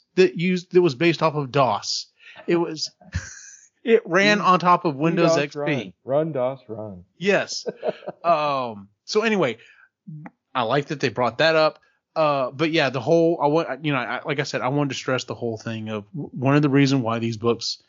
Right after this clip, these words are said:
Speaker 1: I won't say believable because it's set in the future and they're, you know, on spaceships that are like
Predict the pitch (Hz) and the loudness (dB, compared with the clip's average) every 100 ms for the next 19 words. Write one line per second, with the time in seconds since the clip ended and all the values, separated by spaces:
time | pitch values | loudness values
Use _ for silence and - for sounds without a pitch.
0 | _ _ _ _ - 262 220 170 143 151 | _ _ _ _ 2 6 6 6 6 6
1 | 131 120 135 135 147 127 117 156 120 117 | 4 2 0 2 2 0 -2 -2 -2 -2
2 | 123 117 151 156 135 127 120 139 110 92 | -4 -2 0 2 2 0 -2 -4 -4 -4
3 | 110 117 - _ - 214 175 123 95 - | -4 -6 -8 _ 2 4 4 0 -4 -4
4 | 113 98 101 104 | -2 -2 -4 -6